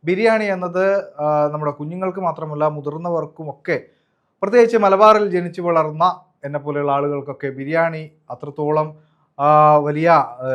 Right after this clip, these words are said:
രുചികരമായ ഒരു ഭക്ഷണമാണ്, അത്രത്തോളം ആവേശത്തോടെ കഴിക്കാൻ തോന്നുന്ന ഒരു ഭക്ഷണം തന്നെയാണ്. അപ്പോൾ കുഞ്ഞുങ്ങളും അത് കഴിച്ച് വളരട്ടെ എന്നൊക്കെയുള്ള ഒരു തോന്നലാണ് ഉണ്ടായത്. ആ സമയത്ത് സർക്കാരിനെ,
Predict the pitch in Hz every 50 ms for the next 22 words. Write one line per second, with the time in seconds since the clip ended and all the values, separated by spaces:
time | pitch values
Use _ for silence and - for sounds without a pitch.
0 | 131 131 131 135 135 143 156 170 170 175 175 170 170 165 160 147 147 143 - -
1 | 156 151 147 143 143 143 143 143 151 156 156 156 147 143 147 156 175 175 175 180
2 | 175 165 160 160 156 156 156 156 151 - _ _ _ _ _ _ _ - 165 170
3 | 190 185 190 226 226 220 214 - - _ _ _ 165 160 165 170 175 165 160 156
4 | 151 151 - 147 143 135 135 131 - 139 139 139 123 117 101 98 98 _ _ -
5 | - - 175 170 170 160 160 180 208 208 214 208 202 202 180 170 170 180 175 175
6 | 175 180 170 156 156 160 175 180 175 180 165 165 156 151 151 147 - - 151 151
7 | 151 147 147 147 143 - _ _ _ _ - 147 156 165 165 165 170 - 165 165
8 | 175 185 202 190 180 165 151 147 151 151 147 139 143 139 139 139 135 135 156 170
9 | 190 202 202 - 139 135 143 160 156 - 170 151 156 160 165 160 165 170 165 -
10 | 151 143 - - 165 160 156 151 160 156 156 156 151